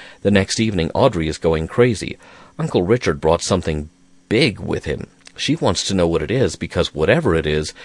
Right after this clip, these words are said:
it's gotta be more interesting than listening to grown-ups talk.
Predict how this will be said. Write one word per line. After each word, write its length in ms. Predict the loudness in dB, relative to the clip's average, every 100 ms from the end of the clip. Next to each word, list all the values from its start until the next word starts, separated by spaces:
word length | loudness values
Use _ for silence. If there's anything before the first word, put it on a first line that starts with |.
| -20 -20 -20 -18 -8
it's 140 | -2
gotta 240 | 2 2
be 160 | 2 0
more 180 | 0 0
interesting 520 | -2 -2 -2 -2 -2
than 180 | -2 -2
listening 340 | -4 -4 -6
to 100 | -6
grown-ups 520 | 0 2 2 0 -4 -6
talk. 420 | -4 -4 -6